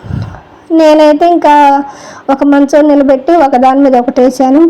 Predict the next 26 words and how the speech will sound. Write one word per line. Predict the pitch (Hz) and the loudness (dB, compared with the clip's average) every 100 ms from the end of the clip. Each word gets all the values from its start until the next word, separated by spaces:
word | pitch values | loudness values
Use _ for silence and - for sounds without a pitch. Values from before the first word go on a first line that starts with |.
| 339 | 0
కొ-, | 330 294 - | 0 0 -2
అడుగుంది | 262 302 330 320 330 | -2 2 2 2 0
కొంచెం | 311 294 285 262 | 0 0 0 -2
పలసదే | 269 262 269 285 277 262 | 0 0 0 0 0 0
కాబట్టి | 262 254 262 254 - 349 359 | 0 0 -2 -2 -2 -2 0
పైన | 294 277 285 | 0 0 0
అయితే | 269 294 | 0 0
కొంచెం | 320 285 285 269 | -2 0 0 0
మందంగా | 262 262 285 285 262 | 0 0 2 2 2
ఉంటది, | 262 247 247 277 | 0 -2 -2 -2
కానీ | 294 277 302 311 269 | -2 0 0 2 2
ఎండ | 269 285 | 2 2
అయితే | 311 311 302 | 0 0 -2
ఫుల్ | 302 269 269 277 277 285 254 | -2 -2 2 2 2 2 0
వస్తుంది. | 247 - 302 285 277 | -2 -4 0 0 0
చూశారు | 269 277 277 269 | -2 0 0 0
కదా | 269 254 262 247 | -2 0 0 0
ఎంత | 240 277 - | -2 -4 -2
ఎండ, | 294 277 254 247 277 285 | 0 0 -2 -2 -2 -2
అస్సలు | 285 - - 302 302 | -4 -10 -4 -2 0
తట్టుకోలేకపోతున్నాము. | 294 - 294 277 254 269 254 262 240 247 269 381 - - - - - - | -2 -4 -2 -2 -2 -4 -2 -2 -2 0 -2 -4 -12 -20 -20 -20 -18 -4
రెండు | 285 277 269 | 0 2 2
బెడ్‌షీట్లు | 262 277 - 294 277 | 0 -2 -2 0 0
కాదు, | 269 254 | 0 0
నాలుగైనా | 320 285 254 247 254 233 254 | 0 0 0 0 0 0 2
వేయొచ్చు. | 285 269 254 247 - | 0 2 0 -2 -2